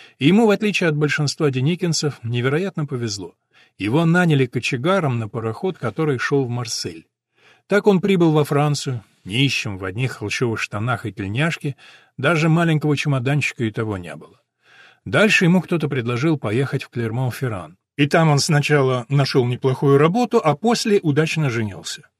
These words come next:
Он был очень простой человек, этот Георгий Георгиевич, очень простой,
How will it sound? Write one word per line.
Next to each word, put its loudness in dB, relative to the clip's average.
Он 0
был 8
очень 0
простой -2
человек, -4
этот -12
Георгий -6
Георгиевич, -10
очень -2
простой, -14